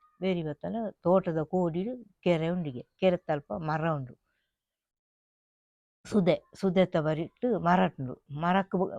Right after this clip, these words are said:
ಬರ್ತಿ ಅಲ್ಮಲು. ಆಂಡಲ ಮರಕ್ಲ ಬರ್ತಿಂಬಿ. ಬರ್ತು ಗೆಲ್ಲುಡೆ ಮಾತ ಬಾಯಲು. ಗೆಲ್ಲುಡೆ ಎಲ್ಲ ಪೋಯಿ. ಗೆಲ್ಲುಡೆ ಎಲ್ಲ ಪೋದು ಐತ ಕೊಂಬೆ ಕೊಂಬೆಡೆ ಪೋಂಡಲ ಬ-, ಪೋದು ಲಾಸ್ಟ್‌ಗ್ ಈ ಕೆರೆತ್ತ ಸುದೆತ್ತ ಉಲಾಯಿ ನೀರ್ಗ್ ಬುರಿಯಲು.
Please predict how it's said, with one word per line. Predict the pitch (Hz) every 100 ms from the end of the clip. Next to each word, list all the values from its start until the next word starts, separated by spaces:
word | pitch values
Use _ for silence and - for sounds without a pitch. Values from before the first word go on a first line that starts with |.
| 170
ಬರ್ತಿ | 175 185 -
ಅಲ್ಮಲು. | 147 135 131 123 _ _ 151
ಆಂಡಲ | 180 190 196
ಮರಕ್ಲ | 180 190 185 220
ಬರ್ತಿಂಬಿ. | 202 165 - 151 135 135 - _ _ _ 170
ಬರ್ತು | 170 _ 226 233 170
ಗೆಲ್ಲುಡೆ | 170 190 233 220
ಮಾತ | 180 156
ಬಾಯಲು. | 160 151 139 127 139
ಗೆಲ್ಲುಡೆ | 165 190 208
ಎಲ್ಲ | 190 180
ಪೋಯಿ. | 170 147 131 - _ _ _ _ _ _ -
ಗೆಲ್ಲುಡೆ | 180 214 208
ಎಲ್ಲ | 190 170
ಪೋದು | 160 175 233 240 - _ _ _ _ -
ಐತ | 180 170 170
ಕೊಂಬೆ | - 208 220
ಕೊಂಬೆಡೆ | 190 170 156 143 139
ಪೋಂಡಲ | 143 147 190 240
ಬ-, | 165 147 95 - _
ಪೋದು | 190 214
ಲಾಸ್ಟ್‌ಗ್ | 160 147 190 - 185 247 - _ _ _ - - - -
ಈ | 185 165 - _
ಕೆರೆತ್ತ | - 190 165 - 151 143 - 156
ಸುದೆತ್ತ | 147 185 185 190 156
ಉಲಾಯಿ | 165 175 165
ನೀರ್ಗ್ | 175 214 170 160
ಬುರಿಯಲು. | 226 226 135 113